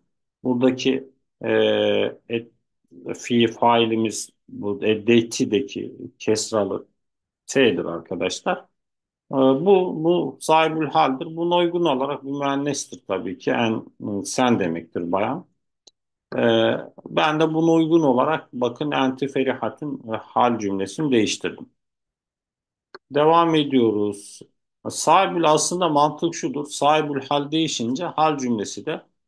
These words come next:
sahibül hale göre arkadaşlar şekilleniyor. Devam edelim. E, hunne. Hunne uygun fiilimizi yazarsak eddeyne. Onlar, o bayanlar eda ettiler. El hacca hac görevini eda ettiler. Haccı eda ettiler.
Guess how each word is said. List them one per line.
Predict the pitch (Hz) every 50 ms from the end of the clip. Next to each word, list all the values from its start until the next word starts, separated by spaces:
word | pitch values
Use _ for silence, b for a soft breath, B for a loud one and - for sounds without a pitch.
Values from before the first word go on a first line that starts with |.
| _ _ _ _ _
sahibül | - - - 147 147 143 143 139 131 131 131 127
hale | 127 - - 135 139 139 139 139 127
göre | 98 98 98 123
arkadaşlar | 127 127 - - - 87 90 87 - - - 180 175
şekilleniyor. | 160 - - 156 147 147 - 139 127 117 104 87 78 71 69 - _ _ _ _ _ _ _ _ _ _ _ _ _ _ _ _ _ _ _ -
Devam | 147 156 180 202 202 190 170 147
edelim. | 123 - 90 92 104 - - - - _ -
E, | 139 139 139 135 127
hunne. | - - 185 202 190 147 110 85 76
Hunne | - - - 135 156 170 175 180 175
uygun | 170 170 165 180 190 185
fiilimizi | 185 - 165 160 156 160 160 170 165 165 175
yazarsak | 180 175 165 170 165 147 - - 160 156 - -
eddeyne. | 135 139 135 135 135 156 160 156 143 113 87 80 - _ _ -
Onlar, | 113 110 117 127 143 160 165 165 - _ _ _ _ _ _ _ _ -
o | 151 143 135
bayanlar | 131 131 123 120 123 139 151 151 143
eda | 135 131 127 135 143 135 123
ettiler. | 104 - - - 127 143 156 151
El | - 135 127 139
hacca | - - 127 113 117 - - 117 - -
hac | 143 139 - -
görevini | - 101 101 95 104 123 139 151 143
eda | 135 131 143 135 127
ettiler. | - - - _ 82 85 - - -
Haccı | 123 113 104 - - 123
eda | 139 147 151 165 160 160
ettiler. | - - - - 85 82 78